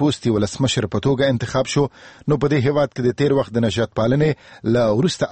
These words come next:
اثر په اړه پراخ بحثونه ترسره کېدل. خو په دې وروستیو کې د محاکمو د منصفه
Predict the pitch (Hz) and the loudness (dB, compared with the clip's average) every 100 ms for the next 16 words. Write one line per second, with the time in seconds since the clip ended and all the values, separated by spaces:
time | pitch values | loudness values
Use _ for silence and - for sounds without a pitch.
0 | 101 - 104 - 113 143 131 113 95 107 | -4 -2 -2 -2 0 0 0 -2 -4 -4
1 | 104 - 123 90 95 98 104 90 107 110 | -6 -2 -2 -2 -4 -2 -2 0 0 -2
2 | 90 _ _ - - - 135 143 143 131 | -4 _ _ -20 -10 -4 0 2 2 0
3 | - 151 - 131 120 117 127 120 135 135 | 0 -2 0 0 0 0 -2 -2 0 0
4 | 123 120 117 131 - | 2 0 0 -2 -2